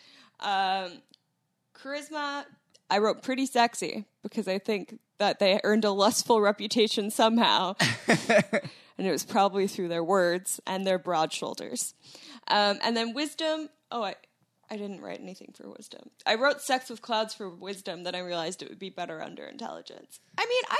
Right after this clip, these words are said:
Speaker 1: imagine that they're probably pretty ro-, wise. They're old. They're an old creature. They've been around for a number, a number of years. I'm sure that they have oral histories and, you know.
Speaker 2: Yeah. Um,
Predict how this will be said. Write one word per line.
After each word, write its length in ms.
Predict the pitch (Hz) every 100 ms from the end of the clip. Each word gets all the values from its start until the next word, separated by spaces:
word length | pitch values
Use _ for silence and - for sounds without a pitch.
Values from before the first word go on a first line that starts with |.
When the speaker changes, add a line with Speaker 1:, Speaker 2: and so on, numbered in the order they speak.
| 622
Speaker 1:
imagine 520 | 311 233 214 208 202
that 240 | 196 180 - _ -
they're 140 | 247
probably 460 | 220 196 170 - 160
pretty 260 | - 147
ro-, 420 | 185 196 226 - 208
wise. 600 | 247 262 269 311 311 - -
They're 360 | 202 190 180 190 _ _ -
old. 400 | 196 202 233 - _ _ _ _ _ _ -
They're 100 | -
an 80 | -
old 260 | - 202 -
creature. 440 | - 196 - 214 226
They've 180 | 214
been 120 | 190 180
around 320 | 190 170 196
for 80 | 185
a 40 |
number, 540 | 180 170 170 165 175 196
a 60 | -
number 320 | 185 170 165
of 100 | 165
years. 440 | 185 196 262 294 -
I'm 60 |
sure 200 | 196 196
that 200 | 160 -
they 320 | 160 180 180 - _ -
have 220 | 208 175 -
oral 440 | 180 175 165 180
histories 840 | 190 185 - 226 233 262 294 302 -
and, 360 | 185 170 175 170
you 160 | 247 302
know. 240 | - 277 _ _ _ -
Speaker 2:
Yeah. 320 | 175 147 95 - _ _ _ -
Um, 380 | 160 160 160 160